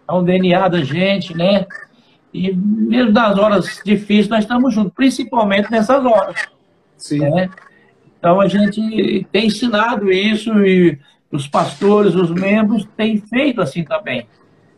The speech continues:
Speaker 1: E eu fico muito grato e feliz pelos pastores que o senhor tem colocado ao meu lado, que o senhor tem levantado aqui do nosso meio, né? Pastores com D N A, que eles têm visto como a gente faz.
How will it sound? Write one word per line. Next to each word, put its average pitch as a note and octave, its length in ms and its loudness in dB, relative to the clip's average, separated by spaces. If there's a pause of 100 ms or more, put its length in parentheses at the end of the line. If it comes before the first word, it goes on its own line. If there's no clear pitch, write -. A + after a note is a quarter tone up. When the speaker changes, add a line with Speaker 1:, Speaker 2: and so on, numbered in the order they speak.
(260)
Speaker 1:
E D#3+ 60 -4
eu D3+ 100 -2
fico G3 240 -4
muito A3 480 2
grato G3 460 0
e F3 40 -6
feliz F3+ 720 2 (300)
pelos F3+ 220 -2
pastores A3 560 0
que - 60 -8
o - 40 -14
senhor G#3 140 2
tem G3+ 180 0
colocado F3+ 440 0
ao E3+ 60 0
meu E3+ 140 2
lado, C#3+ 380 0
que - 80 -20
o - 20 -20
senhor C#3+ 140 -8
tem F#3 100 -8
levantado F#3+ 640 -4
aqui F#3 100 -4
do F3 140 -2
nosso G#3+ 340 -2
meio, F#3+ 460 2
né? F3+ 260 -4 (400)
Pastores F#3 500 0
com F#3+ 140 -6
D F3 80 0
N F#3+ 260 2
A, G3+ 120 2
que A3+ 100 -6
eles G#3+ 120 -4
têm B3 220 4
visto B3 360 2
como A#3+ 180 0
a A3+ 60 2
gente A3 240 -2
faz. - 560 -4